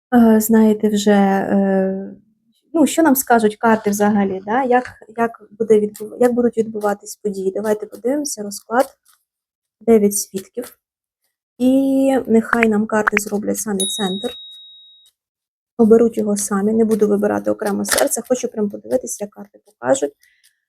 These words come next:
Осінь дві тисячі двадцять п'ятого року. Любовна сфера для тих, хто чекає своє кохання, свою другу половинку і хоче її знайти.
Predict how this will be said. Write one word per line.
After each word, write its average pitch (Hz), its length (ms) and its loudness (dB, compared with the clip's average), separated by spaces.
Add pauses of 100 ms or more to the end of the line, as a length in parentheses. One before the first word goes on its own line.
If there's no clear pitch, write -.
(540)
Осінь 254 640 2
дві 220 160 -4
тисячі 247 420 -6
двадцять 214 360 -2
п'ятого 214 360 -8
року. 214 380 -20 (1600)
Любовна 226 400 4
сфера 254 420 -2
для 220 160 -8
тих, 233 200 -6
хто - 140 -16
чекає 214 440 -20
своє 214 320 -4
кохання, 226 540 -4
свою 214 260 -12
другу 208 240 -6
половинку 226 680 0
і 226 40 0
хоче 214 300 -8
її 220 180 -8
знайти. 208 540 -6